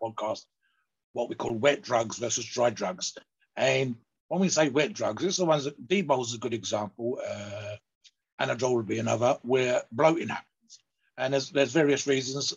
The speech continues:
for that happening, but essentially you, you retain water. And that's, in fact, for me, when I've used D-Bol, that's kind of a plus because I know specifically it's gonna blow up my joints,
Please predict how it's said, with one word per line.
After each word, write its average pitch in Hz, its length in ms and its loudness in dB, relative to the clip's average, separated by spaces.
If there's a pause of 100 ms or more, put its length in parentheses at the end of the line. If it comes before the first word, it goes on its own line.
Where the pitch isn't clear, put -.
for - 80 -4
that 135 160 4
happening, 143 360 0
but 131 120 -2
essentially 135 580 -2 (960)
you, 135 220 -8
you 127 160 -6
retain 139 380 0
water. 156 280 0 (360)
And 127 260 -2
that's, 151 180 4 (120)
in 131 120 0
fact, 151 240 2
for 139 80 -4
me, 151 160 2
when 143 140 2
I've 127 140 -2
used 165 200 2
D-Bol, 123 320 2
that's 160 160 2
kind 151 180 0
of 147 60 4
a 135 60 0
plus - 280 2
because 127 300 -8
I 135 80 0
know 143 220 2
specifically 147 720 -4
it's 135 100 -2
gonna 131 200 -2
blow 143 180 6
up - 100 -2
my 123 100 -4
joints, 190 420 2